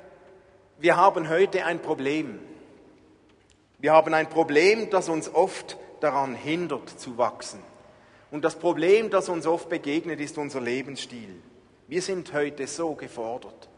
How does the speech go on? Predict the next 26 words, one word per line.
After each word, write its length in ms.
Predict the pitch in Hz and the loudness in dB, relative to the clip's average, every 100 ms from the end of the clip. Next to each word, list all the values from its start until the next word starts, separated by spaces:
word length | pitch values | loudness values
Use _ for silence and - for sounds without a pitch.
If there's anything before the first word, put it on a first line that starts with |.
| _ _ _ - | _ _ _ -12
Wir 100 | 131 | -10
sind 260 | 147 131 | -8 -8
gefordert 540 | 131 - 101 147 123 117 | -10 -4 0 0 -2 -8
in 140 | 110 | -8
unseren 320 | 113 107 104 | -10 -10 -12
Familien, 640 | 98 104 117 151 139 131 117 | -10 -12 -10 -10 -10 -10 -12
im 180 | 110 | -14
Geschäft, 560 | 101 - 143 156 - - | -12 -8 -6 -6 -10 -20
Freunde. 680 | - 104 135 170 160 156 - - - - - | -14 -2 -2 -2 0 0 -2 -8 -18 -20 -8
Wir 100 | 139 | -6
sind 220 | 156 143 | -4 -2
so 160 | 170 185 | 2 4
gefordert 640 | 185 - 147 170 202 185 | 2 0 4 4 4 0
mit 180 | 180 165 | -4 -2
unserem 320 | 156 151 139 | -4 -2 -4
Leben, 520 | 131 147 185 208 190 | -2 0 2 0 -2
dass 200 | 156 139 | -2 -2
selbst 400 | 175 190 - - | 0 -2 -2 -10
Gott 380 | - 160 - - - - | -4 -4 -4 -18 -20 -16
und 160 | 151 143 | -14 -4
Glaube 560 | 131 123 170 175 165 107 | -2 0 -2 -6 -8 -8
immer 280 | 131 165 160 | -8 -6 -6
wieder 320 | 147 156 160 151 - - - - - | -6 -4 -4 -8 -12 -14 -14 -16 -4
zur 240 | 139 110 | -2 2
Randfigur 640 | 107 139 151 151 139 135 | 2 0 -4 -8 -6 -6
verkommt. 680 | 127 120 - 110 95 - - | -6 -8 -8 -10 -10 -18 -20